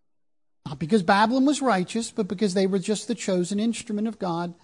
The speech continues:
And by the way, when he was done with Babylon, he judged them for their sin. Why did God use Ro-, the Romans? Because they were righteous? Uh-uh, far from it.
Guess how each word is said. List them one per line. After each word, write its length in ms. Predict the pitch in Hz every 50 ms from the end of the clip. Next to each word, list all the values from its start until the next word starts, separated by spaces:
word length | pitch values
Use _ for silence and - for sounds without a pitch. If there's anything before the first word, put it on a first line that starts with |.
| _ _ _ _ -
And 100 | 202 180
by 140 | 220 240 254
the 80 | 262
way, 180 | 233 226 226 226
when 160 | 208 233 220
he 60 | 220
was 180 | 208 190 175 147
done 240 | 180 208 220 240 254
with 160 | 262 226 -
Babylon, 400 | 220 196 190 190 180 190 196 185
he 100 | 202 202
judged 360 | - 202 202 202 190 165 190
them 180 | 202 202 196 175
for 120 | - 202
their 180 | 185 196 214 208
sin. 340 | - - 156 - - - _ _ _ _ _ _ _ _ _ _ _ _ _ _ _ _ -
Why 240 | 147 147 151 175 190
did 160 | 208 202 180
God 280 | 220 220 226 233 220
use 240 | 220 247 254 233 208
Ro-, 180 | 220 233 240 -
the 120 | 233 214 247
Romans? 500 | 226 226 233 247 254 262 294 302 294 -
Because 340 | - 208 - - 190 151
they 120 | 175 196 185
were 140 | 175 185 180
righteous? 540 | 175 185 190 220 240 226 - 277 233 -
Uh-uh, 380 | 214 190 175 196 208 202 214 185
far 320 | 160 - 190 180 196 214
from 300 | 202 - 254 269 285 254
it. 120 | 185 -